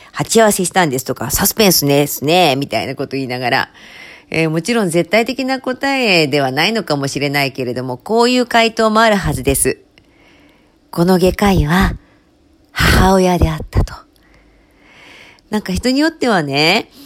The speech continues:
救命救急で勤務している、そんな夜勤までしてましてや、翌朝タバコふかしながらコーヒー飲むっていう、こう、もうそこで女性が外れる方は外れるんですよね。でも、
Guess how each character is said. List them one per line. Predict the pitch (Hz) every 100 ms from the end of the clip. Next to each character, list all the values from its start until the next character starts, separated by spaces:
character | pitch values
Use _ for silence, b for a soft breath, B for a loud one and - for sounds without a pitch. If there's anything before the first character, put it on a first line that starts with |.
| B B _ -
救 | 226 240
命 | 240 247 240
救 | - 247
急 | 220 175 160
で | 147 143
勤 | - 165
務 | 151 139
し |
て | - 147
い | 135
る、 | 127 127 120
そ | 127 -
ん | 76
な | 170
夜 | 226
勤 | 214 233 247
ま | 202
で | 143
し | 147
て | -
ま | 147 185
し | 247
て | 233
や、 | 202 190 185 147 B B -
翌 | 143 143 170
朝 | -
タ | 175 147
バ | 160 -
コ | 220
ふ | 214
か | - 254
し | 240 240
な | 262
が | 359 339
ら | 156
コ | - 165
ー | 147
ヒ | - 214
ー | 180
飲 | 156
む | 139 -
っ |
て | _ -
い | 165
う、 |
こ | - 147
う、 |
も | 147
う | 147
そ | 170
こ | - 254
で | 269
女 | 185 175
性 | - 214 208
が | 214
外 | 208 208
れ | 220
る | 220
方 | 226 226 262
は | 196
外 | 151 156
れ | 165
る | 151
ん | 135
で | 92
す | -
よ | 127
ね。 | 113 180 B B B -
で | 330
も、 | 311 214